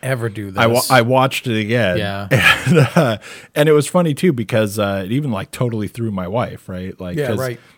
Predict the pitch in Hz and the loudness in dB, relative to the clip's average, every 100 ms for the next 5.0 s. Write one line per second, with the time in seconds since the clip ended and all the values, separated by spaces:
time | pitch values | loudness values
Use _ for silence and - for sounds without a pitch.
0 | _ 123 120 120 190 185 160 113 147 147 | _ -4 -2 0 0 0 2 2 2 2
1 | 110 107 101 110 127 - 110 101 - 117 | 2 2 2 2 0 2 2 0 -2 0
2 | 127 123 117 113 110 - - - 117 113 | 0 0 -2 0 0 -6 -8 -4 0 0
3 | 104 95 95 92 95 101 - - 143 - | 0 0 0 0 -2 -6 -8 -10 -10 -12
4 | - - - 214 127 127 127 127 120 127 | -12 -16 -12 0 4 4 6 6 4 2